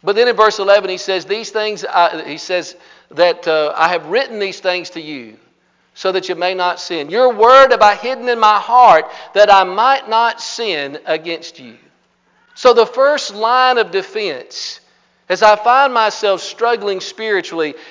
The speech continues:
is that there is a preparation. "My little children, I write these things unto you so that you may not sin."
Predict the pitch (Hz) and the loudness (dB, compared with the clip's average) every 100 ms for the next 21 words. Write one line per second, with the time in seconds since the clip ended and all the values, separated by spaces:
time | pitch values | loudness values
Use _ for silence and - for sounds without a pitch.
0 | - 214 226 240 233 - 208 185 196 190 | -16 -2 4 6 6 2 -2 0 -2 -2
1 | 220 226 226 196 202 - 202 190 180 175 | 0 4 4 2 -4 0 -2 -2 0 0
2 | 170 143 127 110 - - 202 220 220 220 | 0 -8 -14 -16 -18 -2 2 2 0 -2
3 | 233 240 240 220 202 208 240 208 202 - | 0 0 2 0 2 4 2 0 -10 -6
4 | 202 202 180 185 170 185 185 - 214 214 | -8 -6 -6 -6 -8 -10 -10 -10 -2 0
5 | 220 220 202 202 190 185 170 175 190 170 | 0 0 0 -2 -4 -14 -6 -6 -6 -6
6 | 170 - 170 165 139 | -6 -6 -8 -8 -8